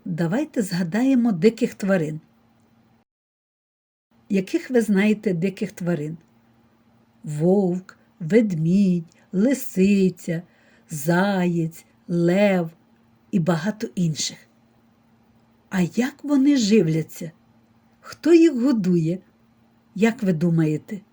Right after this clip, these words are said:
Їх хтось годує? Чи вони самі знаходять собі їжу?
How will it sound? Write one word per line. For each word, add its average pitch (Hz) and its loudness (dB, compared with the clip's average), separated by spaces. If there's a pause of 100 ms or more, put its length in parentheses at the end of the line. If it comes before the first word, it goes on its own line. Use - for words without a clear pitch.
(1500)
Їх 214 2
хтось 214 4
годує? 196 2 (720)
Чи - -2
вони 196 4
самі 254 2
знаходять 170 0
собі 170 -2
їжу? 165 -2